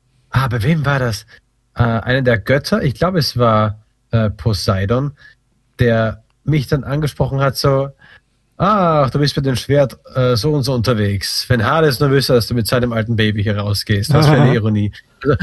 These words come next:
Speaker 1: sowas, also wo man denkt so, cool, also nur weil ich gerade der Gott, zu, der zufällig kommt, mich mit dem Speer genommen hat, den ich zufällig gewählt habe, äh, sieht, kann so ein Kommentar raus, äh,
Speaker 2: Mhm.
Speaker 1: springen.
Speaker 2: Ja, oder
Speaker 1: Das
Speaker 2: du
Speaker 1: hat schon
Speaker 2: findest,
Speaker 1: einen
Speaker 2: am, an einem gewissen Punkt findest du eine Angel und wenn du dann Poseidon triffst, dann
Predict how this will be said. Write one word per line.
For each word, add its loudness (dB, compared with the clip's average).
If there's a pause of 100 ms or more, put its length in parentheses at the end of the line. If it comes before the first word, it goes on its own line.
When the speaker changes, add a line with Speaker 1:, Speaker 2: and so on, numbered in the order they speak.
Speaker 1:
sowas, 2
also 2
wo 2
man 2
denkt 0
so, 2 (540)
cool, 2
also 0
nur 4
weil 4
ich 0
gerade 2
der 0
Gott, 0
zu, -4
der 0
zufällig 2
kommt, -2 (600)
mich 0
mit -2
dem 0
Speer 0
genommen 0
hat, -2
den -2
ich -2
zufällig 2
gewählt 0
habe, 0 (400)
äh, 0
sieht, 0
kann -2
so -2
ein -2
Kommentar 0
raus, -4
äh, -2
Speaker 2:
Mhm. 2
Speaker 1:
springen. 0 (360)
Speaker 2:
Ja, 2
oder 4
Speaker 1:
Das 4
Speaker 2:
du 4
Speaker 1:
hat 0
schon 4
Speaker 2:
findest, 2
Speaker 1:
einen 2
Speaker 2:
am, -2
an 4
einem 2
gewissen 4
Punkt 2
findest 2
du 2
eine 0
Angel 4
und 0
wenn 2
du 0
dann 2
Poseidon 2
triffst, 0
dann 2